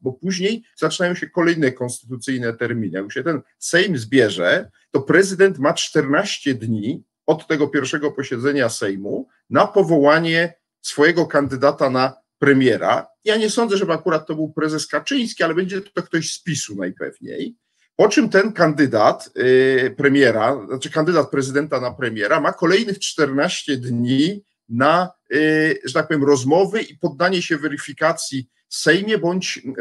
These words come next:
bądź rezygnację, co oznacza, że już jesteśmy na przełomie listopada i grudnia.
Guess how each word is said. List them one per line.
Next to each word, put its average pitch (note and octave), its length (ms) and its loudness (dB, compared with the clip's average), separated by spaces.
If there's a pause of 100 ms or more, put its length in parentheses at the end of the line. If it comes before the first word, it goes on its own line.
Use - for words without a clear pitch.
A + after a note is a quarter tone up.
bądź E3 420 -6
rezygnację, C#3+ 1000 0 (300)
co - 180 2
oznacza, F#3+ 420 2 (300)
że F#3+ 140 2
już G3 120 -4
jesteśmy F#3 420 -2
na E3 120 0
przełomie E3 520 -2
listopada D3+ 600 -2
i C#3+ 100 -2
grudnia. B2+ 440 0